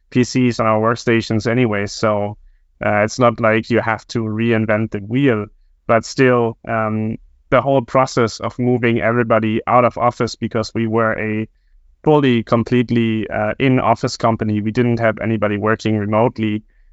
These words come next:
Uh, there were a lot of interesting technical challenges and, of course, also H R challenges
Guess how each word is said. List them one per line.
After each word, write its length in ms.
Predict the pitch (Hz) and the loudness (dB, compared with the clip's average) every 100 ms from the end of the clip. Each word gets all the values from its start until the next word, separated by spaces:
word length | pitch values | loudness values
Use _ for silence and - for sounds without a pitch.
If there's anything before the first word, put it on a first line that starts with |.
| _ - | _ -6
Uh, 220 | 101 104 | -4 -2
there 100 | 110 | 0
were 220 | 117 135 | 2 4
a 20 | 123 | 4
lot 160 | 120 | 4
of 100 | 117 - | 2 0
interesting 640 | 120 - 113 - 107 107 | -2 -2 -4 -2 0 0
technical 480 | - 139 127 - 117 | -2 -2 -2 -2 -2
challenges 640 | - 110 107 104 107 107 - | 0 0 0 -2 -4 -6 -8
and, 220 | 117 107 - | -6 -6 -6
of 160 | 113 - | -10 -2
course, 320 | 120 113 - | 0 0 0
also 400 | 110 110 117 107 | -2 -2 -2 -2
H 200 | - 110 - | -2 -4 0
R 220 | 120 123 | 2 2
challenges 680 | - 113 107 104 104 - | 0 -2 -2 -4 -8 -12